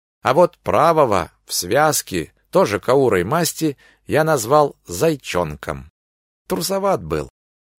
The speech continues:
Мог бы понести, но флегматичный бегемот, как якорь в связке. Хрена он даст, куда скакать. Пока его, конечно, не испугаешь, что достаточно сложно. В общем, дополняли они друг друга. Лошадей я не погонял,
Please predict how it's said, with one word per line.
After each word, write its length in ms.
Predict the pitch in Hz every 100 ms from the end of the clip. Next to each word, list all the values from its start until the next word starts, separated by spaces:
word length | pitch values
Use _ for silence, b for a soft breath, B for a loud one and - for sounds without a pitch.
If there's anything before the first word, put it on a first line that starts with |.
| -
Мог 340 | 151 190 151
бы 160 | 143 151
понести, 680 | 147 135 120 - 185 185 -
но 220 | 139 196
флегматичный 840 | 196 135 127 127 127 165 143 131 123
бегемот, 540 | 104 95 101 143 147
как 280 | - 107 -
якорь 440 | 92 156 151 131
в 80 | 110
связке. 680 | - 85 80 71 - - 60 _ _ _ _
Хрена 440 | - - 185 147 104
он 160 | 95
даст, 220 | 92 90 -
куда 240 | 92 90
скакать. 680 | - - 85 76 62 - - _ _
Пока 240 | 139 - 180
его, 240 | 175 165
конечно, 480 | - 139 143 - 139
не 180 | 139 139
испугаешь, 720 | - 147 104 80 69 - -
что 280 | - - 214
достаточно 720 | 151 131 - 120 113 - 98
сложно. 640 | 90 - 80 71 - 58 - _ _ -
В 100 | 156
общем, 360 | 196 - 160
дополняли 580 | 147 - 165 120 92 85
они 240 | 80 80
друг 280 | 78 80 80
друга. 440 | 80 76 73 78 - _ _ _ _ _
Лошадей 540 | - 170 208 208 233 214
я 140 | 170
не 120 | 147
погонял, 640 | 135 120 101 101 151 151 82